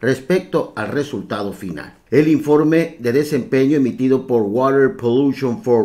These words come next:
Wastewater, P T shim, para la ronda trescientos cuarenta y nueve, llevada al cabo el doce de febrero al veintiocho de marzo del dos mil veinticuatro, confirma el cumplimiento en los estándares internacionales.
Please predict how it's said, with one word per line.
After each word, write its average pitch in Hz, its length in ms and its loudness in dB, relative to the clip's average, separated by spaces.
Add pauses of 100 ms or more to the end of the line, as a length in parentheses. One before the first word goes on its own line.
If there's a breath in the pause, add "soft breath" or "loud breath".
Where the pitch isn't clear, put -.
Wastewater, 127 1040 0
P 139 260 -4
T 151 400 -2
shim, 160 480 0 (600 loud breath)
para 120 160 -2
la 135 120 2
ronda 135 320 2
trescientos 135 460 -4
cuarenta 120 340 -2
y 113 60 0
nueve, 139 260 2
llevada 127 300 2
al 113 100 -2
cabo 135 300 0
el 113 80 0
doce 127 240 -2
de 120 80 0
febrero 123 560 0 (240 loud breath)
al 131 100 0
veintiocho 151 420 0
de 147 80 2
marzo 135 300 0
del 135 60 -2
dos 120 100 -2
mil 127 120 -2
veinticuatro, 127 520 -4
confirma 135 600 -2 (240 loud breath)
el 113 160 -4
cumplimiento 151 560 0
en 143 60 2
los 113 120 -4
estándares 127 640 -2
internacionales. 98 1200 -8